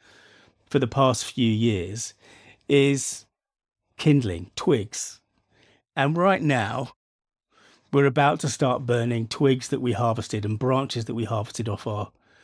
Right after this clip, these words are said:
off our various trees and what have you a couple of years ago. And that's a really good, a really good thing. And it's really, it's a kind of a lean principle, right, in some ways.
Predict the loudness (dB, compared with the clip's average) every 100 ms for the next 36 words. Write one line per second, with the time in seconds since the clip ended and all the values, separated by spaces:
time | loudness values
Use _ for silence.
0 | _ _ _ -4 0 -2 -2 -4 -2 -2
1 | -4 -6 -4 -4 -4 -6 -4 -4 -4 -6
2 | -8 -10 _ _ _ _ _ _ _ _
3 | _ _ -4 -2 2 4 6 4 0 -4
4 | -2 0 0 -2 -6 -4 -2 -2 0 0
5 | -2 -14 _ _ _ _ _ 0 4 6
6 | 4 2 0 0 0 -4 0 0 2 -2
7 | -6 -4 0 0 2 4 4 2 0 -2
8 | -4 -8 -6 -6 -8 _ _ -20 -20 _
9 | -20 _ -4 -2 0 0 0 -4 -8 -14